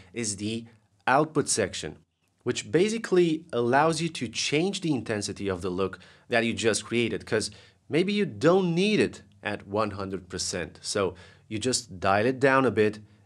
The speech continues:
if you need to. Now, let's see, what are the cons and workarounds of dealing with this plugin in Premiere Pro? I think the first and the most important thing you need to know is that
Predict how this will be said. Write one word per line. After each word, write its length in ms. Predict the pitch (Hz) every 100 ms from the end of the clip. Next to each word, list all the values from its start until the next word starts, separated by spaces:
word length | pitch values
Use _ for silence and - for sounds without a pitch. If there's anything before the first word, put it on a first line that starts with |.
| -
if 180 | 101 -
you 60 |
need 240 | 117 117 -
to. 160 | 82 - _ _
Now, 180 | 151 143
let's 260 | 147 180 -
see, 280 | 180 107 - - _
what 220 | - 190
are 180 | - 208
the 80 | 175
cons 640 | - 165 165 98 87 - - _ -
and 260 | 127 120
workarounds 760 | 110 180 180 113 98 87 82 -
of 360 | 117 117 101 -
dealing 400 | 104 156 185 180
with 140 | 151 135
this 140 | 117
plugin 420 | - 127 123 113 110
in 320 | 104 107 104
Premiere 360 | - 101 98 95
Pro? 340 | 92 - 82 - -
I 80 | 147
think 180 | 226 247
the 80 |
first 580 | 190 - 180 151 - - -
and 260 | 117 107
the 60 | 98
most 260 | 123 208
important 420 | 170 - 113 101 95
thing 200 | 101 90
you 80 |
need 180 | 95 113
to 100 | -
know 340 | 95 107 85 - _ _ _ _
is 180 | 110 95
that 320 | 107 101 98